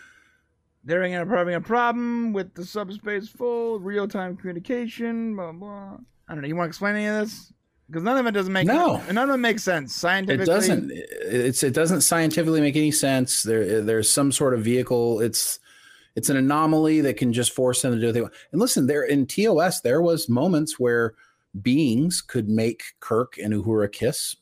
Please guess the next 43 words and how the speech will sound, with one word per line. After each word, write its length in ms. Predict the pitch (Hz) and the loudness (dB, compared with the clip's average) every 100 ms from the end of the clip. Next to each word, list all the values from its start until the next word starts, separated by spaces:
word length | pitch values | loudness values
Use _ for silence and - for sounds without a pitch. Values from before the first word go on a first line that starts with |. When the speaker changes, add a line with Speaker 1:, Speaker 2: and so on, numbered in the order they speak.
| _ | _
Speaker 2:
Really 200 | 147 101 | -4 -4
clever 380 | 90 - 113 101 | -4 -2 0 0
way 220 | 95 92 | 0 0
of 260 | 117 98 - | 0 -2 -4
getting 240 | 101 98 | -4 -2
your 120 | 95 85 | -2 -4
Speaker 1:
Right. 80 | 98 | -4
Speaker 2:
first 60 | 95 | -4
interracial 460 | 95 95 92 104 95 | -6 -6 -6 -6 -2
kiss. 320 | 117 151 - | -2 -2 -4
Speaker 1:
Yep. 220 | 226 233 - - | -8 -10 -10 -6
Speaker 2:
It 20 | |
was 120 | 104 | -2
against 340 | 113 117 117 - | 0 0 0 2
their 160 | 113 | 2
will. 420 | 104 113 147 196 - | 2 2 2 0 -4
It 100 | 95 | -6
made 260 | 92 90 - | -6 -6 -4
sense. 600 | - 156 196 - - - _ _ _ _ _ - | -2 0 -2 -4 -6 -10 _ _ _ _ _ -4
Uh, 380 | 107 107 101 - _ - _ _ 110 | 0 0 0 -4 _ -20 _ _ -4
this 300 | 117 269 240 | 0 2 2
might 240 | 208 220 | 2 2
have 100 | 170 | 2
made 220 | 170 180 | 2 2
more 220 | 165 165 | 4 2
sense 420 | 156 156 196 185 135 | 2 2 2 2 0
if 200 | 120 127 | 0 0
you 100 | 123 | 2
had, 240 | 123 127 | 2 2
like, 400 | 120 107 90 - _ _ _ - | 2 0 -2 -12 _ _ _ -8
some 240 | - 131 | -2 -2
sort 240 | 131 139 123 | 0 0 0
of 100 | 107 | 0
show 240 | - 127 | 0 0
tunes 360 | 131 139 110 101 | 0 0 0 0
god 400 | 101 117 156 110 | 0 0 0 -2
show 240 | - 92 | -2 -2
up, 220 | 90 - _ _ - _ _ - | -2 -6 _ _ -20 _ _ -4
you 120 | 107 | -2
know, 280 | 101 98 101 | 0 0 0
uh, 600 | 107 101 95 92 90 87 - - | 0 0 0 -2 -4 -8 -12 -10
who, 260 | 98 123 107 | -4 -2 0
like, 240 | 110 98 | -2 -2